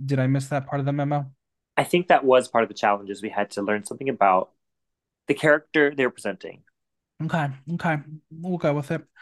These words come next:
Speaker 1: Laveau is here, and she's hyped. Her text is finished, but it might be over a minute, so she needs to edit. She will zoom through the text and still went over, but she's confident.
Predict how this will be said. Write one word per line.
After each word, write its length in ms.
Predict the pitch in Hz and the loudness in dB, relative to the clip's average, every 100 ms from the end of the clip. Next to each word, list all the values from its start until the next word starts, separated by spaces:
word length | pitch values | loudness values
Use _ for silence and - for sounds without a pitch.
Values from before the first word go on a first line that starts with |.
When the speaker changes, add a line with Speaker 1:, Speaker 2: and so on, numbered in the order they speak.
| - - - | -20 -20 2
Speaker 1:
Laveau 500 | 214 233 302 359 330 | 6 8 10 8 8
is 140 | 175 160 | 4 4
here, 320 | 131 107 104 | 0 0 0
and 600 | 160 165 165 165 170 156 | 2 4 4 2 0 -2
she's 240 | 151 233 196 | 0 0 0
hyped. 380 | 131 - - - _ - - - _ _ _ _ | -6 -6 -20 -20 _ -20 -20 -20 _ _ _ _
Her 160 | - 254 | 2 4
text 320 | 262 180 - | 6 4 4
is 160 | 196 - | 2 4
finished, 560 | 175 165 156 - - | 2 2 0 -8 -2
but 200 | 165 165 | 2 2
it 80 | 175 | 2
might 220 | 220 311 | 2 2
be 140 | 285 277 | 2 2
over 180 | 240 233 | 2 0
a 60 | |
minute, 280 | 208 170 156 | -2 -4 -6
so 200 | - 151 | -6 -6
she 120 | - | -2
needs 200 | 147 135 | -4 -4
to 120 | 151 | -4
edit. 300 | 175 180 - - _ | -2 -2 -4 -16 _
She 220 | - 180 | -4 2
will 200 | 170 170 | 6 6
zoom 760 | 151 135 180 214 233 240 240 233 | 6 6 6 8 8 8 6 4
through 320 | - 185 175 | 0 0 2
the 80 | 170 | 2
text 400 | 208 214 202 - | 2 0 -2 -6
and 260 | 165 156 147 | -4 -4 -6
still 300 | - 214 185 | 0 2 4
went 160 | 170 | 2
over, 360 | 139 117 101 104 | 2 0 -4 -6
but 100 | 143 | -8
she's 160 | 135 135 | -6 -4
confident. 500 | 151 113 - 85 | -2 -2 -4 -12